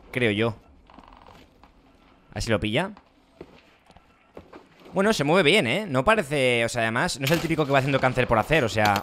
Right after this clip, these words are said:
Uy, el pesa-, bueno, se le ha liado. Esto es lo malo de solos, eh, que tienes al pesado del, del faro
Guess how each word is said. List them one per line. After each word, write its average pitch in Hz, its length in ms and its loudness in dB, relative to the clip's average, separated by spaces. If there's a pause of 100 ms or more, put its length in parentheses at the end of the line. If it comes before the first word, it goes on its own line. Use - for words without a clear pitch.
Uy, 120 220 2
el 101 80 0
pesa-, 117 260 -4
bueno, 151 580 6 (200)
se 143 160 -2
le 170 80 8
ha 160 40 10
liado. 139 320 6 (840)
Esto 160 180 0
es - 20 4
lo 190 60 6
malo 175 160 6
de 135 100 6
solos, 123 460 -2 (160)
eh, 127 640 6
que 127 80 0
tienes 151 260 -2
al 165 140 4
pesado 151 320 2
del, 110 400 -2
del 110 100 -2
faro 131 380 0